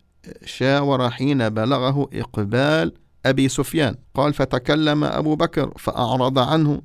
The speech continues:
ثم تكلم عمر فأعرض عنه، فقام سعد بن عبادة فقال: 'إيانا تريد يا رسول الله،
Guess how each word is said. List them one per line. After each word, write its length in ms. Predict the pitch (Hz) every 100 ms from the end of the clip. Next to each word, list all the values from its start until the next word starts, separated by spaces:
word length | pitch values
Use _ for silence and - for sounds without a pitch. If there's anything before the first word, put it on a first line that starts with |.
| -
ثم 260 | 107 104
تكلم 600 | 104 - - 127 135 139 135
عمر 420 | 120 170 156 147
فأعرض 640 | - 107 110 127 131 135
عنه، 400 | 123 160 160 151 - -
فقام 480 | 110 - 156 151 135
سعد 400 | - 160 143 110 123
بن 180 | 117
عبادة 760 | 123 98 110 135 160 143 139 - -
فقال: 440 | - 113 131 127 127 _
'إيانا 800 | 123 117 117 127 156 175 165 143
تريد 480 | 123 127 123 147 135
يا 320 | 117 120 117
رسول 400 | 107 - 127 113
الله، 340 | 104 98 113